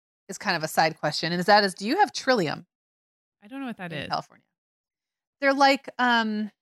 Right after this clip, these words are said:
Speaker 1: they're little low leafy plants that have a three-leafed flower.
Speaker 2: Okay.
Speaker 1: And in, the ones I've seen around here are typically white.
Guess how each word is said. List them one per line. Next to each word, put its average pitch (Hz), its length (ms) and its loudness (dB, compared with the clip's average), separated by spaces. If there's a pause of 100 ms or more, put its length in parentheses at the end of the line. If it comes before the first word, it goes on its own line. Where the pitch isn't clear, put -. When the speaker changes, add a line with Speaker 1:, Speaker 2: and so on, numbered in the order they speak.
(460)
Speaker 1:
they're 233 80 0
little 262 400 2
low 226 300 6
leafy 220 360 -2
plants 196 500 -2
that - 120 2
have 185 200 4
a 180 140 0 (140)
three-leafed 208 840 0 (380)
flower. 202 540 4 (500)
Speaker 2:
Okay. 208 120 -2
Speaker 1:
And 190 520 2 (240)
in, 196 400 -6
the 214 140 2
ones 262 260 4
I've 208 240 4
seen 202 260 -8
around 170 280 -2
here 185 220 -2
are 160 100 2
typically 165 400 -8
white. 170 580 -4